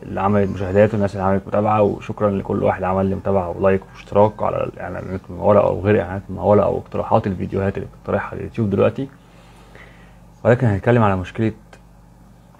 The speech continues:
الناس اللي بتزعل لما بتعمل الغلط وبتزعل لما بتعمل الصح. يعني ايه؟ يعني لما انا عملت الغلط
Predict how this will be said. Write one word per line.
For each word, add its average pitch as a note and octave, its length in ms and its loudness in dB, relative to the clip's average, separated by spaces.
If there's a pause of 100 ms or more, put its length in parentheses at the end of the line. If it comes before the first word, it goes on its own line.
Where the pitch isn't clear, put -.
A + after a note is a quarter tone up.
(240)
الناس B2+ 300 4 (320)
اللي G2+ 180 -20 (180)
بتزعل A2+ 520 -4
لما F#2 320 -6 (100)
بتعمل A2+ 420 4
الغلط G2 600 2
وبتزعل G2+ 640 2
لما F#2 360 -4
بتعمل G2+ 320 0
الصح. - 420 -16 (140)
يعني C3 240 4
ايه؟ G2 160 -2 (880)
يعني C3+ 160 6
لما E3 180 4
انا F3+ 80 4
عملت D#3 280 2
الغلط B2 300 4